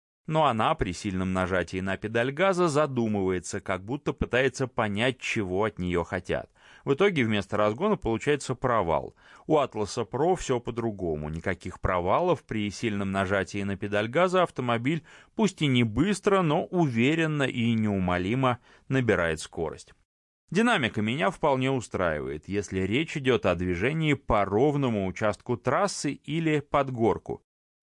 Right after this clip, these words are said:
Когда я один в салоне, обгоны совершать приятно, автомобиль выдаёт необходимое ускорение.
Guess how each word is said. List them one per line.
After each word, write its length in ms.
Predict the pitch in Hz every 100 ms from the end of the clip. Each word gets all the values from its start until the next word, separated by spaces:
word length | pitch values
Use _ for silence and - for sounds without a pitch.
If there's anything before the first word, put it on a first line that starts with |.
| -
Когда 300 | 127 113 104
я 200 | 92 87
один 280 | 87 90 90
в 40 |
салоне, 480 | - 147 202 220 185
обгоны 640 | - 120 107 113 156 143
совершать 600 | 107 95 85 - 95 -
приятно, 720 | - 117 98 101 147 - 113
автомобиль 580 | 90 - 90 85 87 117
выдаёт 480 | 101 104 87 101 113
необходимое 680 | 90 87 - 90 87 87 85
ускорение. 720 | 87 - 95 90 78 64 50